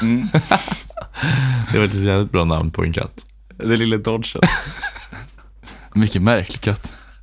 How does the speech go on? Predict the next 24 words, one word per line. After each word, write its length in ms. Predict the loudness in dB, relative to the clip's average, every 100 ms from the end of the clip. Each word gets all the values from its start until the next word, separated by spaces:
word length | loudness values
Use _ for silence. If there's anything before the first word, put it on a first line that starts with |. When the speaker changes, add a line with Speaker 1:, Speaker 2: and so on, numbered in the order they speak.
| -10 -4 -4 -2 -4 0 0 -2 -6 -14 -10 -10 -10 -12 -14 -14 -14 -14
Speaker 2:
Ska 180 | -4 0
du 100 | 0
sätta, 280 | 0 -2 -2
kan 140 | -2
inte 160 | -2 -2
du 120 | -2
göra 260 | 0 0 -2
lite 220 | 0 0
roliga 280 | 0 0 0
grejer 180 | -2 -2
med 160 | -4
katten? 300 | -6 -6 -6
Sätta 220 | -4 -2 0
på 180 | 2
den 240 | 2 2 0
lite, 300 | -2 -4 0
loss, 260 | 0 0 -2 -6 -4 0 2 4
klipp, 260 | 6 6 6 4
<laughs> 40 | 4
klipp 300 | 2 0 -2
den 220 | -2 0
till 140 | 0 -2
de 120 | 0
festa, 760 | -2 -2 -6 -6 -2 0 0